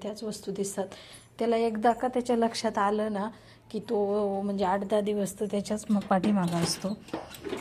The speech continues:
त्याचबरोबर इथं त्याने गणपती बाप्पा बनवले आणि त्याला असा कलर देऊन ठेवला आहे. आणि हे छोटंसं वासरू बनवलं आहे, उंदीर बनवलं आहे, म्हणजे त्याचं हे काही ना काही चालूच असतंय. आणि अगदी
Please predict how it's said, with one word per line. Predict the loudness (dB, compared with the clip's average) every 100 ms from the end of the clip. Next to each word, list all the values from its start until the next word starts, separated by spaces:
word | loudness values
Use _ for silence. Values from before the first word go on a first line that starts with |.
| 0 6
त्याचबरोबर | 8 8 6 4 4
इथं | 0 0 -2 -2 -2
त्याने | -4 -4
गणपती | -4 -4 -6 -10
बाप्पा | -10 -8 -6
बनवले | -4 -4 -4 -6
आणि | -4 -2 -4
त्याला | -2 -4 -2
असा | -4 -4 -6
कलर | -4 -4 0 0
देऊन | -2 -4 -4
ठेवला | -4 -4
आहे. | -4 -8 -18 -20 -18 -8
आणि | -4
हे | -4 -2
छोटंसं | -2 -2 -2 -2
वासरू | -2 -2 -2 -4
बनवलं | -2 -2 -2 -4 -4
आहे, | -4
उंदीर | -4 -2 -2
बनवलं | -2 -4 -8 -8
आहे, | -10 -14 -20 -20 -20 -14
म्हणजे | -8 -6
त्याचं | -6 -6
हे | -4 -4
काही | 0 2
ना | 2
काही | 2 -2 -2
चालूच | -2 -4 -6 -6
असतंय. | -8 -8 -10 -10 -12 -20 -20 -20 -20 -20 -10
आणि | -6 -4 -4
अगदी | -4